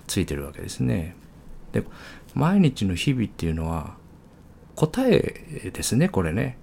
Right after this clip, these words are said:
コップがそこの位置に、この西暦何年の何月何日に、その位置にあるっていうのが、あ、答えだったんだなっていうことですよね。だから、二千十八年の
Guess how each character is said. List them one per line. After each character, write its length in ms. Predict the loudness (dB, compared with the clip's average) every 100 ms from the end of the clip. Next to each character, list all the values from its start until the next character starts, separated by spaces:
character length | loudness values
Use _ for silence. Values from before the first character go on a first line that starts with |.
| -18 -20 -20 -4
コ 120 | 4 4
ッ 20 |
プ 240 | 6 4
が 120 | 6
そ 180 | 2 2
こ 140 | 6 8
の 180 | 8
位 40 | 6
置 220 | 4 4
に、 320 | 6 6 4 -4 -16 -20 -20 -20 -20 -6
こ 120 | 0
の 100 | 2
西 280 | 2 4 4
暦 240 | 4 4
何 240 | 4 6 6
年 120 | 4
の 100 | 4
何 220 | 4 4
月 240 | 2 2 2
何 220 | 4 4
日 260 | 2 0 -2
に、 240 | -2 -4 -12 -18 -20 -20 -16
そ 180 | -2 2
の 160 | 6 4
位 40 |
置 220 | 4 4
に 140 | 2 4
あ 180 | 2 4
る 100 | 2
っ 20 |
て 240 | -2 0
い 60 | 2
う 40 |
の 120 | 4
が、 260 | 4 2 -2
あ、 60 | -4
答 440 | -4 0 2 6
え 80 | 4
だ 100 | 4
っ 40 | -6 -6
た 120 | -4
ん 100 | -2
だ 100 | 0
な 140 | 0
っ 40 | 0
て 160 | 2
い 40 | 0
う 40 |
こ 100 | 0
と 120 | -6
で 80 | -10
す 120 | -8
よ 100 | -6
ね。 200 | -4 -4 -6 -16 -20 -20 -18 -18 -18 -18 -18 -20 -20 -20 -20 -20 -20 -20 -8 -2
だ 80 |
か 60 | 4
ら、 60 | 4
二 100 | 6
千 260 | 6 6
十 160 | 6 4
八 320 | 4 4 6
年 260 | 6 6 4
の 300 | 4 2